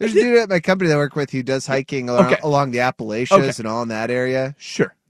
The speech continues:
Speaker 2: But that's not
Speaker 1: Nice
Speaker 2: an
Speaker 1: area.
Speaker 2: event. I can go there at any time. So what I was thinking was, if there was an event, what's the best event in each state? So I got to Montana,
Speaker 1: Uh-huh.
Speaker 2: and their biggest tourist event that they had listed on whatever site I was looking at
Speaker 1: Uh-huh.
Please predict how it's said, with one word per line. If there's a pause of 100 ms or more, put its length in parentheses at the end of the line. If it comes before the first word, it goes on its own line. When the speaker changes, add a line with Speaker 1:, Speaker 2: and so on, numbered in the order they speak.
(180)
Speaker 2:
But
that's
not
Speaker 1:
Nice
Speaker 2:
an
Speaker 1:
area.
Speaker 2:
event.
I
can
go
there
at
any
time.
So
what
I
was
thinking
was,
if
there
was
an
event,
what's
the
best
event
in
each
state? (840)
So
I
got
to
Montana, (380)
Speaker 1:
Uh-huh.
Speaker 2:
and
their
biggest
tourist
event (120)
that
they
had
listed
on
whatever
site
I
was
looking
at
Speaker 1:
Uh-huh.